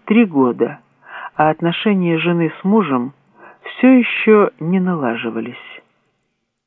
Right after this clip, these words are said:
Из-за чего? Чаще всего из-за пустяков и вздорности. Начиналось с резкого слова, вырвавшегося от раздражения или усталости.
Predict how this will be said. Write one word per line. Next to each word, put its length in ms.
Из-за 320
чего? 500
Чаще 420
всего 440
из-за 420
пустяков 1000
и 60
вздорности. 880
Начиналось 560
с 40
резкого 520
слова, 460
вырвавшегося 1000
от 260
раздражения 760
или 260
усталости. 920